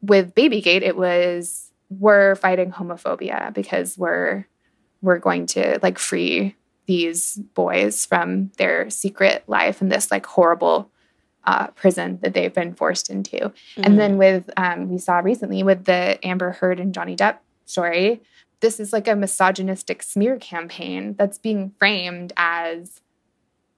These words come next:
Speaker 1: "No, we're actually, like, we are supporting Me Too by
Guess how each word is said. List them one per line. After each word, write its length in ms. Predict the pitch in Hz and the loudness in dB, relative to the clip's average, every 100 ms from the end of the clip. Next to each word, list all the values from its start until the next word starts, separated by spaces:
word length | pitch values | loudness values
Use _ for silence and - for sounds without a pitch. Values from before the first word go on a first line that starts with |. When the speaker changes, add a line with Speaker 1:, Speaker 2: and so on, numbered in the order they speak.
| - | 0
Speaker 1:
"No, 380 | 269 208 190 190 | 2 4 2 0
we're 340 | 190 202 190 185 | 2 2 2 0
actually, 840 | 208 - - 185 180 175 175 - - - | -2 -2 -4 -2 0 -2 -4 -6 -8 -2
like, 160 | 185 180 | -2 -2
we 280 | 170 214 | -6 0
are 460 | 208 180 175 170 180 _ _ _ | 2 2 2 -2 -4 _ _ _
supporting 600 | - 196 - 254 240 196 | -4 -2 4 4 4 0
Me 160 | 180 180 | -8 -6
Too 480 | - 180 175 175 170 | -2 -2 0 -2 0
by 500 | 160 160 165 170 | 0 0 -2 -6